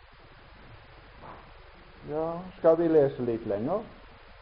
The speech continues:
Så får, får vi vite hvem det er. Det står i samme verset. Når vi,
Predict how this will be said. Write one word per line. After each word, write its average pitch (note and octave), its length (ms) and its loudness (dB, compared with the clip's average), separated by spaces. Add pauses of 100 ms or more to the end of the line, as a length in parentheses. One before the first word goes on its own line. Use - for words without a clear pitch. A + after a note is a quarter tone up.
(160)
Så G3 120 -2
får, G3 320 2
får G3+ 160 4
vi G3+ 120 6
vite F#3+ 240 2
hvem F3 220 2
det G#3 100 2
er. G3+ 100 -6 (560)
Det G3 140 -2
står F#3+ 280 0
i F3+ 80 -4
samme F3 320 2
verset. C#3 400 2 (2000)
Når D#3 520 10
vi, G3+ 320 -2